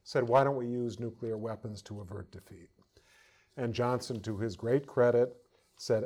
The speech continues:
"Absolutely not. I've been working hard to keep this war from going nuclear. It could in-, bring in the Russians and the Chinese, could cost the lives of sixty million human beings, could incinerate much of the northern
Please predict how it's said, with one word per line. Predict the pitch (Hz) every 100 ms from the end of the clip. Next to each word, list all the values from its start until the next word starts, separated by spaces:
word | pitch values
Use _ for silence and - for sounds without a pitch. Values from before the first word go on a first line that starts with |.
| -
"Absolutely | 135 131 - 123 123
not. | 117 123 135 135 -
I've | 117
been | 101 107
working | 117 113 117 98
hard | 127 135 117
to | 117
keep | - - -
this | 110 -
war | 113 117 117
from | 113 107
going | 113 104 117
nuclear. | 143 - 139 135
It | 127
could | - 117
in-, | 107 113 - 113
bring | 120 117
in | 117
the | 110
Russians | 107 120 - 113 107 - _ - _ _ -
and | 117
the | 104
Chinese, | 120 117 113 113 113 107 - _ _ _ _ _
could | - 127 -
cost | 127 120 -
the | 117
lives | 113 117 110 113
of | -
sixty | 127 - - 120 117
million | 117 117 117 117
human | 104 113 113 110
beings, | 117 113 117 113
could | - 113
incinerate | 107 - 131 123 117 113
much | 117 113 123
of | 101
the | 113 110
northern | 110 110 107 107